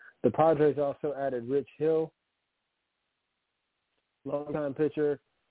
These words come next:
Uh, he's been with the Cubs and the Orioles. He just recently came from the Pirates. He's been with the Dodgers. He's been with Oakland. He's been with a lot of teams over his career. Uh, left-handed, can pitch. He's been in the league for a long, long time.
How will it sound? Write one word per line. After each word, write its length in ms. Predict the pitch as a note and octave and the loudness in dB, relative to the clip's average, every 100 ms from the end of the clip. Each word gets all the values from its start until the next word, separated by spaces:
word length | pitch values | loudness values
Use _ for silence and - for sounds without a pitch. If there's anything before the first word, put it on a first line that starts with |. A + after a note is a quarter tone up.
| _ _ _ | _ _ _
Uh, 220 | A#2 A#2+ | -8 -4
he's 100 | B2 | -2
been 200 | A#2 C#3 | -2 -4
with 120 | C3 B2+ | -4 -6
the 100 | A#2+ - | -6 2
Cubs 380 | D3+ C#3 C3 | 6 6 4
and 140 | C#3+ C#3+ | 0 -2
the 60 | |
Orioles. 640 | C#3 C#3 C#3 C3+ C3+ C3+ A#2+ | -2 0 0 0 0 -2 -4
He 100 | B2 | -8
just 180 | C3+ B2+ | -6 -2
recently 340 | B2+ - B2 - | -2 -4 -10 -8
came 160 | B2+ - | -10 -8
from 100 | A#2 | -10
the 60 | G#2 | -8
Pirates. 500 | C3+ C3 A#2+ A#2 - | -4 -2 0 -2 -2
He's 120 | A#2+ | 0
been 200 | B2 A#2+ | 2 2
with 100 | A2 | 2
the 60 | A2+ | 2
Dodgers. 640 | C3 C#3 C#3+ C3 C3+ B2+ - _ _ _ _ _ _ | 4 6 6 6 4 2 -4 _ _ _ _ _ _
He's 120 | C#3+ | -2
been 260 | D#3 D#3 C#3 | 2 2 2
with 240 | A#2 A2 | -2 -2
Oakland. 520 | B2 D#3+ - D#3 D3+ | 2 2 4 2 2
He's 120 | C#3+ D#3 | -2 -4
been 140 | F#3 | -6
with 100 | A2+ | -6
a 40 | |
lot 240 | G#2+ C#3+ C#3+ | -6 -6 -6
of 100 | - | -8
teams 240 | C3 A#2 | -12 -8
over 220 | B2+ A#2+ | -8 -8
his 120 | B2 A#2+ - | -8 -10 -2
career. 380 | C3 B2+ B2 A#2 _ _ _ _ _ _ C3 | 2 2 2 -2 _ _ _ _ _ _ -8
Uh, 280 | A#2+ A2 A2+ | -6 -4 2
left-handed, 680 | C#3 C3 C3+ C3+ C3 B2+ - | 2 2 -2 0 0 -2 -4
can 100 | - | -12
pitch. 260 | A2+ C3+ A#2 - | 0 2 2 -2
He's 100 | B2+ | -4
been 180 | C3 | -2
in 40 | A#2+ | 0
the 60 | |
league 300 | A2+ A#2 A#2 - | 2 2 0 -2
for 60 | G#2 | -6
a 120 | G2+ | -4
long, 300 | A2 B2+ B2+ | 0 2 2
long 220 | A#2+ A#2+ | 2 -2
time. 340 | B2+ A#2+ A#2 | -4 -6 -8